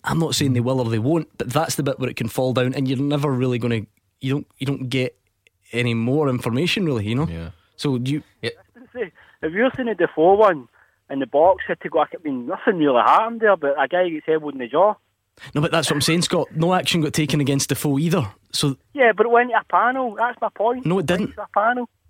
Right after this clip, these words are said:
Speaker 3: Well,
Speaker 1: How
Speaker 3: when,
Speaker 1: do you
Speaker 3: who
Speaker 1: know?
Speaker 3: did it go to? The compliance officer.
Speaker 1: So you're talking about Defoe at the weekend?
Speaker 3: Yeah, see,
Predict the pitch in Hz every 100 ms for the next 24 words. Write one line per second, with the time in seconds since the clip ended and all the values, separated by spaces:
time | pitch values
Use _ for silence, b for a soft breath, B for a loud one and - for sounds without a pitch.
0 | _ _ _ 202 208 208 240 170 185 151
1 | - 196 214 160 156 - 175 202 208 226
2 | - 202 - _ _ _ _ _ _ -
3 | 147 147 143 151 165 156 139 131 160 156
4 | 143 165 165 120 - _ _ _ _ _
5 | _ _ 170 - - 240